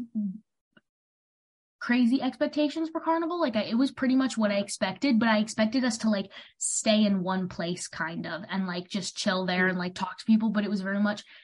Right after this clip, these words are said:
Speaker 1: like we were just walking <laughs> around drinking, like, all day. Um, but that has its own benefits, and it was fun. And yeah, got to, like, see that part of the culture. And Carnival is, like,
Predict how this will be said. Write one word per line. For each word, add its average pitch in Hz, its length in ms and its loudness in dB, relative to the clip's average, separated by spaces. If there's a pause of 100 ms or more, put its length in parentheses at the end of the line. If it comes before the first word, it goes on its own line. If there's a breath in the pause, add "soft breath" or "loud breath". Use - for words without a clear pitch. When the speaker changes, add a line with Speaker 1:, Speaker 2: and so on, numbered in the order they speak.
(140 loud breath)
Speaker 1:
like 202 200 -2
we 202 120 0
were 196 120 -4
just 190 260 -4
walking 185 420 0
<laughs> - 0 -
around 196 520 6
drinking, 214 640 6
like, 262 240 6 (100)
all 226 160 4 (200)
day. 214 360 2 (580 loud breath)
Um, 208 380 2 (460)
but 233 220 4
that 226 240 4
has 220 240 4
its - 320 -2
own 202 520 4
benefits, 185 680 -2
and 190 160 -2
it 180 200 -8
was 202 260 -2
fun. 180 540 -2 (240)
And 180 520 -2 (560 soft breath)
yeah, 208 220 2 (120)
got 214 200 2
to, 226 120 4
like, 220 240 6 (540)
see 233 280 4
that 190 220 2
part 196 220 0
of 180 80 -6
the 185 80 -6
culture. 175 640 -4
And 202 180 0
Carnival 262 400 2
is, 233 140 2
like, 202 160 2